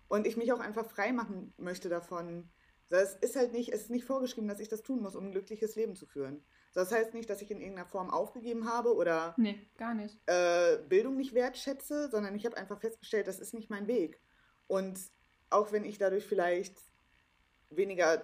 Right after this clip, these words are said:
Speaker 1: Geld verdiene als FreundInnen von mir, die studiert haben, ist mir das am Ende des Tages, ganz ehrlich, ich möchte lieber, also das klingt jetzt auch, also das ist jetzt, <laughs> nein, ist eigentlich auch nicht kitschig, aber es ist halt irgendwie, es klingt so abgedroschen, aber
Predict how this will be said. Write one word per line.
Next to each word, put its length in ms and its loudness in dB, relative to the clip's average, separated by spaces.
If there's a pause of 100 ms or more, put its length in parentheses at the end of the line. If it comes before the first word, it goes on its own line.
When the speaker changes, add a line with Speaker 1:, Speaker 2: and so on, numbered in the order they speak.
(100)
Speaker 1:
Geld 300 4
verdiene 360 0
als 380 -4 (160)
FreundInnen 920 -2
von 220 -4
mir, 180 2
die 240 -4
studiert 420 -2
haben, 480 -4 (1300)
ist 200 0
mir 100 4
das 180 4
am 100 -4
Ende 200 0
des 140 -2
Tages, 300 2
ganz 260 2
ehrlich, 600 0 (340)
ich 140 -4
möchte 280 -2
lieber, 360 0
also 160 0
das 320 0
klingt 220 -6
jetzt 140 0
auch, 100 0
also 180 0
das 200 2
ist 120 -6
jetzt, 320 -4
<laughs> 640 -8
nein, 260 0
ist 160 -4
eigentlich 240 -8
auch 60 -2
nicht 160 -6
kitschig, 520 -6
aber 120 2
es 100 0
ist 60 -10
halt 140 0
irgendwie, 180 -4
es 100 -2
klingt 200 -6
so 40 -4
abgedroschen, 480 -8
aber 300 -4